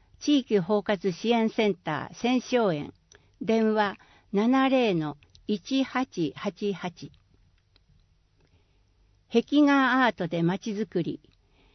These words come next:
みんなで作る絵の具の森。小学生以下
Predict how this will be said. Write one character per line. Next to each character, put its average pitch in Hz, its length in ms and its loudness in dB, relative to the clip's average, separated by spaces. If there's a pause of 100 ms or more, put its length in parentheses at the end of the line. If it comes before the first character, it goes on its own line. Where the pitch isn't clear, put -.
(120)
み 254 160 6
ん 285 80 10
な 277 100 6
で 202 180 0
作 - 280 -6
る 170 200 -4 (520)
絵 214 80 2
の 262 200 4
具 247 120 4
の 220 160 4
森。 180 340 -2 (920)
小 277 280 2
学 262 240 2
生 233 320 0
以 180 60 -2
下 - 260 -6